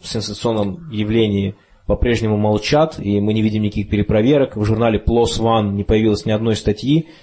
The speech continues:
это уже сомнительно. Но, опять-таки, главное, что это не гомеопатия. И то, что вещества в очень маленькой концентрации могут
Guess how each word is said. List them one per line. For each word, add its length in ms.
это 240
уже 420
сомнительно. 720
Но, 500
опять-таки, 580
главное, 440
что 280
это 240
не 140
гомеопатия. 840
И 260
то, 200
что 640
вещества 500
в 60
очень 220
маленькой 360
концентрации 600
могут 540